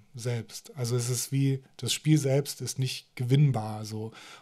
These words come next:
Und es gibt verschiedene Positionen, die eingenommen werden, aber für mich das Problem ist, ist, dass keiner das Spiel selbst kritisiert in diesem Film. Und das heißt, die Positionen werden irgendwann austauschbar. So, darauf kommt's gar nicht mehr so an, weil selbst der Typ, der versucht, genau das Richtige zu machen,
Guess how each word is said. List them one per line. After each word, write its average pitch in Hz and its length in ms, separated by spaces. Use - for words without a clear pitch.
Und 120 160
es - 120
gibt 151 180
verschiedene 143 340
Positionen, 147 920
die 143 140
eingenommen 143 580
werden, 143 400
aber 123 200
für - 140
mich 170 180
das 208 160
Problem 135 420
ist, 135 140
ist, 123 180
dass 123 140
keiner 139 260
das 123 140
Spiel 127 260
selbst 127 320
kritisiert 104 640
in 117 160
diesem 104 200
Film. 113 300
Und 123 200
das 127 120
heißt, 135 260
die 135 60
Positionen 151 800
werden 135 240
irgendwann 135 300
austauschbar. 117 840
So, 117 200
darauf 120 300
kommt's 135 260
gar 131 120
nicht 135 160
mehr 127 120
so 120 140
an, 151 340
weil 117 120
selbst 143 360
der 143 240
Typ, 147 320
der 123 360
versucht, 131 440
genau 127 220
das 123 140
Richtige 151 340
zu - 160
machen, 139 420